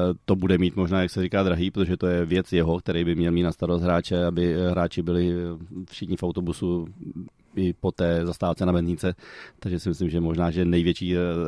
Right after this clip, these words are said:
radost a největší srandu měli z vedoucího týmu a ten, eh, možná bude mít nějakou svačinku, jak se by říká, pro hráče.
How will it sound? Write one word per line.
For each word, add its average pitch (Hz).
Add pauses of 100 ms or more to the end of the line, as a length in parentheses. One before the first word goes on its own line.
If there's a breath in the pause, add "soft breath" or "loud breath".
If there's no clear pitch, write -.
(140)
radost 85
a 87
největší 85
srandu 85
měli 85
z 82
vedoucího 85
týmu 90
a 90
ten, 87
eh, 85
možná 82
bude 82
mít 82
nějakou 87
svačinku, 87
jak 80
se 90
by 82
říká, 85
pro 87
hráče. 85